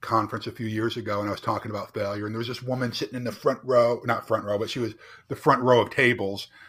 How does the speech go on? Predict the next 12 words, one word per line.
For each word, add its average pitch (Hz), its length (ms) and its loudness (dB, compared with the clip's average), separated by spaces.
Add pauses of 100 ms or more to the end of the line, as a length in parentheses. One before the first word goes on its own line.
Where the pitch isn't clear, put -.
(180)
Um, 104 640 0
you 117 80 -6
know, 113 80 0
you 110 120 -4
go 117 100 2
to 113 80 0
these 104 80 -4
things, 113 120 -6
the, 104 360 -6
the 113 80 -2
round, 107 380 4 (540)
the, 113 180 -10